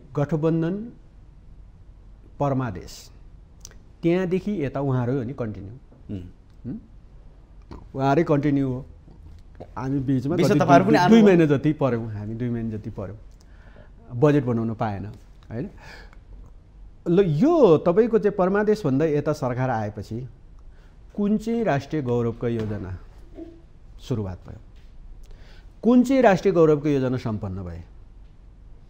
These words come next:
Speaker 1: हिजो नेकपा एमालेले नेतृत्व गर्दै गर्दा हामीले दर्जनौँ योजनाहरू सम्पन्न गर्यौँ, दर्जनौँ योजनाहरू
Speaker 2: यो सरकारले
Speaker 1: सुरु
Speaker 2: काम
Speaker 1: गर्यौँ।
Speaker 2: गर्न सक्दैन त्यसो।
Speaker 1: दर्जनौँ योजनाहरू सुरुवात गर्यौँ र यो सरकारसँग आर्थिक वृद्धिको,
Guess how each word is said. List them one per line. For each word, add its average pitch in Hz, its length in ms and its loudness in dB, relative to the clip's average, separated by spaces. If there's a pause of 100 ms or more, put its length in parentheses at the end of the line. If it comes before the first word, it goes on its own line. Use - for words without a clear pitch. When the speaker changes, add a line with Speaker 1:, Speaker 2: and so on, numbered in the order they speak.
(340)
Speaker 1:
हिजो 170 440 6
नेकपा 165 420 2
एमालेले 135 540 0
नेतृत्व 123 400 -6
गर्दै 107 340 -4
गर्दा 113 320 -6
हामीले 113 280 -6
दर्जनौँ 147 480 -4
योजनाहरू 110 480 -4
सम्पन्न 95 480 -12
गर्यौँ, - 220 -18 (580)
दर्जनौँ 185 440 2
योजनाहरू 151 220 0
Speaker 2:
यो 180 60 4
सरकारले 180 320 2
Speaker 1:
सुरु 110 60 -4
Speaker 2:
काम 175 140 6
Speaker 1:
गर्यौँ। 156 120 2
Speaker 2:
गर्न - 20 -4
सक्दैन 127 320 -2
त्यसो। 107 220 0
Speaker 1:
दर्जनौँ 202 340 4
योजनाहरू 156 480 2
सुरुवात 120 400 -4
गर्यौँ 98 300 -12 (600)
र 170 160 6
यो 208 160 6
सरकारसँग 175 640 0
आर्थिक 170 640 0
वृद्धिको, 139 600 -4